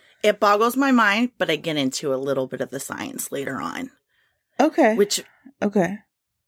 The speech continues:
Speaker 2: I like it when you do
Speaker 1: is
Speaker 2: that.
Speaker 1: bananas. It's, it is bananas. So, like, this house just gets sucked into that. Like,
Speaker 2: Holy shit.
Speaker 1: I just, uh,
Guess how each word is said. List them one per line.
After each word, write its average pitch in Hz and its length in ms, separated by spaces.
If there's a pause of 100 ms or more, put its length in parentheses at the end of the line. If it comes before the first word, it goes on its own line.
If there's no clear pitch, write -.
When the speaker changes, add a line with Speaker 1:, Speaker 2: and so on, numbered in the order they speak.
(120)
Speaker 2:
I 185 60
like 196 200
it - 40
when 185 100
you 165 220
do 160 40
Speaker 1:
is 180 100
Speaker 2:
that. - 100
Speaker 1:
bananas. - 760
It's, - 300
it - 140
is - 140
bananas. - 680 (260)
So, - 380 (480)
like, 240 140
this 330 140
house 302 200
just - 220
gets - 200
sucked - 680 (960)
into 208 260
that. 156 260 (220)
Like, 175 320 (880)
Speaker 2:
Holy - 440
shit. - 220
Speaker 1:
I 269 120
just, 254 220 (240)
uh, 214 300